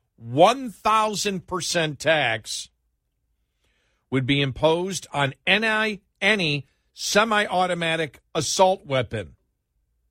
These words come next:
which last year's bill defined as a semi-automatic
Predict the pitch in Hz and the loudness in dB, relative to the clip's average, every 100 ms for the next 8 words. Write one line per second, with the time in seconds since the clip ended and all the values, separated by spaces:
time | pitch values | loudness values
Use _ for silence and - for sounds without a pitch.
0 | _ _ _ _ _ _ _ 120 120 - | _ _ _ _ _ _ _ -6 -6 -2
1 | 131 135 131 - 135 110 104 135 131 123 | 0 2 0 -6 -8 -8 -2 -2 0 -4
2 | _ _ _ _ _ - 123 - 175 147 | _ _ _ _ _ -4 -4 2 2 4
3 | 131 127 - 135 113 131 123 117 - _ | 0 -2 -2 0 0 0 -2 -4 -10 _
4 | _ - - 214 247 220 214 180 185 180 | _ -8 0 0 2 0 0 0 0 0
5 | 165 160 156 | -2 -2 -4